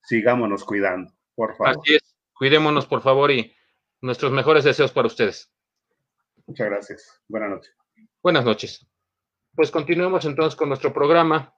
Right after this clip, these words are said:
Speaker 2: Eh, tengo entendido por ahí que ya está conectado, eh, nuestro ponente para el tema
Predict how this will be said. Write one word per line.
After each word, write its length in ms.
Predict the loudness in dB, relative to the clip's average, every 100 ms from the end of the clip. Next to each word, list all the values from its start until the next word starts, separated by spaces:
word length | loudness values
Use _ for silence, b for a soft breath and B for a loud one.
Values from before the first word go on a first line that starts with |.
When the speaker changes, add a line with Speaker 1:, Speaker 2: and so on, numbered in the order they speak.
| _
Speaker 2:
Eh, 420 | -4 0 2 0 -2
tengo 220 | -2 -2
entendido 720 | -2 -4 -2 0 2 2 0
por 160 | -2 0
ahí 260 | 2 0 -2
que 140 | 0
ya 60 | 0
está 400 | 2 2 2 0
conectado, 720 | -4 -6 2 4 4 0 -4 _ _ _ _ _ _ _
eh, 380 | 0 4 6 4
nuestro 300 | 2 -2 -2
ponente 360 | 0 0 2 4
para 140 | 4
el 80 | 4
tema 400 | 2 2 -2